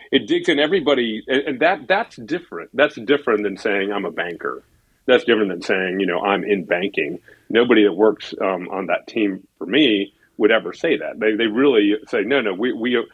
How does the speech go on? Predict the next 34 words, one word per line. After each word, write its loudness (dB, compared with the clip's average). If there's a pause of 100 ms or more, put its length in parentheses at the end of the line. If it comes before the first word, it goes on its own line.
we 4
provide 0
a -4
really -2
specialized -10
service -4 (240)
to 2
an 0
industry -4
that 0
is -2 (380)
deeply 0
needed." -2
I -2
feel 2
like 4
the, 2
the, -2 (120)
the 4
industry 0
needs -4
to 0
have 0 (500)
financial 0
professionals -6 (320)
who 4
actually 0
understand -2
it, -4
'cause 0
it's 0
actually 2
very 4
complex. -8